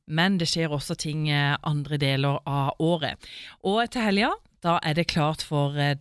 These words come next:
Dark Season i, eh, Kristiansand. Og Nina Haaland, det er på en måte du som har, eh, overtatt, eh, roret nå, men, eh, det begynner å bli noen år siden din mor, eh, Liv på en måte satt og tenkte tanken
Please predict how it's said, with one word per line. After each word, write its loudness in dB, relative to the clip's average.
Dark 0
Season 0
i, -6
eh, 2
Kristiansand. -6
Og 4
Nina 4
Haaland, 2
det 2
er 0
på -4
en 4
måte 0
du 2
som 0
har, 2
eh, 2
overtatt, 0
eh, 2
roret 0
nå, 2
men, 2
eh, 4
det 2
begynner 2
å 0
bli 4
noen 2
år -6
siden 0
din 2
mor, 0
eh, 4
Liv 2
på -6
en 0
måte -2
satt -4
og -2
tenkte -2
tanken -4